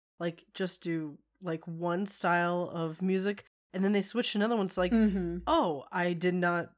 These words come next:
Speaker 1: pay attention to you
Speaker 2: Yeah.
Speaker 1: until this point." 'Cause
Speaker 2: Yeah.
Speaker 1: there are quite a few artists like that for me, where it's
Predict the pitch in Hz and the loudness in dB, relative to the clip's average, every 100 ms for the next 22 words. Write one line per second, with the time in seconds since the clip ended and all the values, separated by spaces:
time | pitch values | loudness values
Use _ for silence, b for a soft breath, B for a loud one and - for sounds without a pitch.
0 | _ - 202 208 311 302 269 214 185 180 | _ -2 0 4 2 2 0 2 2 2
1 | 180 165 - - 139 - - - - - | 2 -2 -6 -8 -10 -10 -12 -14 -16 -10
2 | - 214 311 - 233 220 170 185 175 185 | 0 2 2 2 -2 -2 0 0 0 -2
3 | 175 180 156 - 170 170 156 160 165 - | -2 -2 -2 -4 -6 -4 -4 -6 -8 -12
4 | - | -18